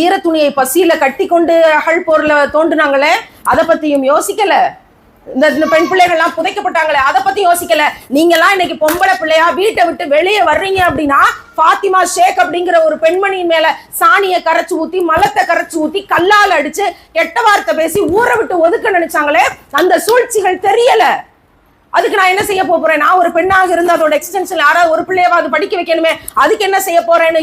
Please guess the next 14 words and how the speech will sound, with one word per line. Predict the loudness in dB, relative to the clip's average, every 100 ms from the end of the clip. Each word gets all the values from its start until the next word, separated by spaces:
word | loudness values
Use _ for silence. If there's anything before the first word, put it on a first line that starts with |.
| 2
யோசிக்கல. | 2 0 -4 -2 -2 -4 -10 _ _ _ _ -2
மேக்கப்புகளும் | 0 2 0 -2 0 2 4 2
அலங்காரங்களும் | 2 2 2 2 0 -2 -2
இன்ஸ்டாக்களும் | -4 -2 -2 0 -2 -2 -4 -8 -4 0
அதுல | 2 2 2
போடுற | 0 0 0
வீடியோஸ்களும் | -2 0 0 -2 0 0 0 -4 _ _ 0
பாய் | 2 2 2
ஃப்ரெண்டுகளும் | -2 -2 0 -2 -2 -4
சாட்டிங்களும் | -2 -2 -2 -2 -2 -2 2
டேட்டிங்களும் | 2 2 -2 -2 -2 -2 -4 -6 _ _ -12 -2
இதுதானா? | 2 2 2 2 0 -6 _ _ _ _ _ _ _ -20 -4
இதுதானா? | 0 2 2 0 -2 -6 _ _ _ _ _ _ -2
இவ்வளவுதானா? | 0 2 2 0